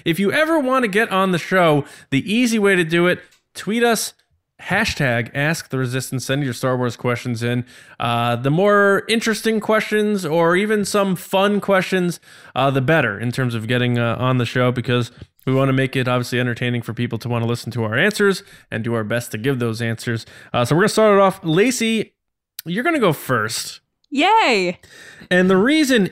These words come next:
Speaker 1: is
Speaker 2: Oh my gosh.
Speaker 1: because
Speaker 2: Why?
Speaker 1: it's about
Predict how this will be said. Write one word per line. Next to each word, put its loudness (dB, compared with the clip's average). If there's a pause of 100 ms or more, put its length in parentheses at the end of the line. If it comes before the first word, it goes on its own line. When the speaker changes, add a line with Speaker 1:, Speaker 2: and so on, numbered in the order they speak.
Speaker 1:
is 2 (340)
Speaker 2:
Oh 4
my 4
gosh. -2 (260)
Speaker 1:
because 0 (140)
Speaker 2:
Why? 0 (560)
Speaker 1:
it's -4
about 0